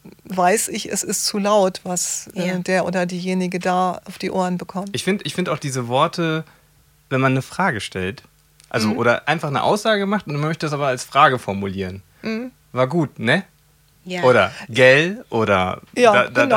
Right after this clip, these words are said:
Speaker 3: da ist es
Speaker 1: das
Speaker 3: auch so eine ganz, ganz, wie soll man sagen, das sind, äh,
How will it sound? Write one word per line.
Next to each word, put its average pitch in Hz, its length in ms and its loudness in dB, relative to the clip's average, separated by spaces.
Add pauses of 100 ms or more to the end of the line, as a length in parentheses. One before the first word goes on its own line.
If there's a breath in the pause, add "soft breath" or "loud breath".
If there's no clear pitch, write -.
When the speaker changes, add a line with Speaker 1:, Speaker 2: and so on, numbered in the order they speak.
(100)
Speaker 3:
da 208 40 0
ist - 160 -8
es 139 40 -8
Speaker 1:
das 220 200 0
Speaker 3:
auch 143 120 2
so - 120 -8
eine 131 180 -4
ganz, 139 320 -2
ganz, 113 380 -6
wie 113 60 -10
soll 120 120 -4
man 113 140 -2
sagen, 123 240 -2
das 107 120 -6
sind, 117 200 -8
äh, 127 320 -6